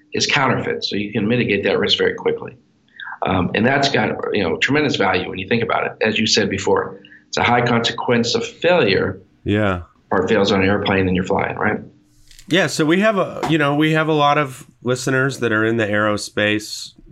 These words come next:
Speaker 2: business. We have a lot of job shops. We have a lot of people in automotive. Say you're a, a job shop.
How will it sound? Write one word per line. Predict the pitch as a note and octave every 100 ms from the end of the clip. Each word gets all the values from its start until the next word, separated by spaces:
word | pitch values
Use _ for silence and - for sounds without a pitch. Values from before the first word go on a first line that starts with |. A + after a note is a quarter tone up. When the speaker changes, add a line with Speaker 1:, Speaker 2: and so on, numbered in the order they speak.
| - - -
Speaker 2:
business. | G#2 G2 G#2 G#2 G#2+ -
We | F#2+
have | F#2 F2+ E2+
a |
lot | F2 F2+
of | F2+ F2
job | F#2+ F#2 F#2
shops. | - F#2+ F2+ - -
We | F#2
have | F2+ F2+
a |
lot | F2 F2+ F#2
of | F2+ - - - - - - -
people | G#2+ F#2+ G2
in | F#2+
automotive. | F#2 F#2+ F#2+ G2 F#2 F#2+ F#2 F#2 - - - - - _ _ _
Say | - D#3+ E3
you're | D#3+ D3+ C#3
a, | B2 _ - - -
a | A2+
job | A2 A#2+ A2 A2 -
shop. | G#2 G2 F#2 -